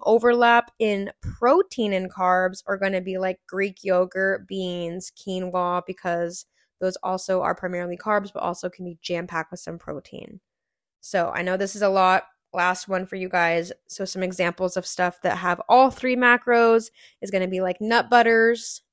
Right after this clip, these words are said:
We know that that's made purely out of, like, nuts, and, like, nuts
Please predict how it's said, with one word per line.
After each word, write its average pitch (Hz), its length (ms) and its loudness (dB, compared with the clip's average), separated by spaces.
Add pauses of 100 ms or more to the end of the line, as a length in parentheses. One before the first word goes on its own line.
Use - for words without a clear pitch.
(440)
We 196 120 -4
know 190 200 0
that 190 140 2
that's 190 200 -2
made 180 240 -4
purely 185 320 -2
out 185 140 2
of, 180 180 -4 (100)
like, 170 280 -4
nuts, 190 360 0
and, 180 140 -2
like, 175 160 -6
nuts - 680 -6